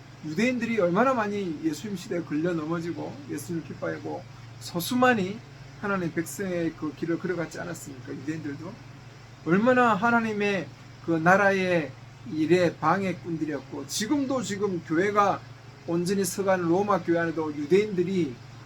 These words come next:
아직도 그 신앙과 참, 아, 새 언약 속에서 온전하게 깨닫지 못하고 이해하지 못해서 서로 이렇게 불-, 분열하고 분란하고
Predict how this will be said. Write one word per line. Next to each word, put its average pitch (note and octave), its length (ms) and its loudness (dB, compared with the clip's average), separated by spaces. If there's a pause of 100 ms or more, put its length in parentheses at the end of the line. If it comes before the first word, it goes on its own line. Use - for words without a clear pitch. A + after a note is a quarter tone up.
아직도 C4 540 -6
그 G#3+ 240 4
신앙과 F3+ 1000 0
참, A#3 400 -6 (480)
아, - 80 -8
새 A3 200 -4
언약 A#3+ 320 2
속에서 F3 580 -2
온전하게 G3+ 800 2
깨닫지 B3+ 380 -2
못하고 F3 420 -4
이해하지 F3+ 380 2
못해서 D3+ 340 -8
서로 E3+ 320 -2
이렇게 D#3+ 260 -4 (140)
불-, G3 340 -6 (480)
분열하고 E3 680 0
분란하고 D#3+ 600 -2